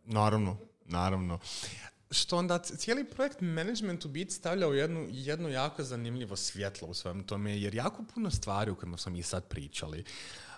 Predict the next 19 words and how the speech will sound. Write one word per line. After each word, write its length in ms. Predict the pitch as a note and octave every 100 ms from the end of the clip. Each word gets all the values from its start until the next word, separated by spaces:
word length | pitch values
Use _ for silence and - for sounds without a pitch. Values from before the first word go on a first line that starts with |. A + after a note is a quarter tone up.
| -
a 200 | G2+ G#2
zadnjih, 300 | G2+ G2 F#2
eto, 140 | F#2
s-, 320 | - - - A2
sat 320 | - G#2 G2+
vremena, 600 | G#2 G#2 G2+ F#2 F#2 F2+ -
ja 200 | G2 A#2+
vidim 600 | G#3 B3 C4 F#3 C3+ A#2+
da 120 | A#2+
su 160 | A#2+ -
to 180 | - G#3
sve 280 | G3 - F3+
uloge 500 | E3 G3 D3+ G#2+ F#2 - -
upper 260 | C#3+ - F#2
managementa. 720 | E2+ F2 D#2 D#2+ D#2 - -
Opet, 320 | - A#2+ F#2+ G#2
ja 160 | G#2+ A2+
sad 160 | -
pričam 400 | - B2+ C#3 B2+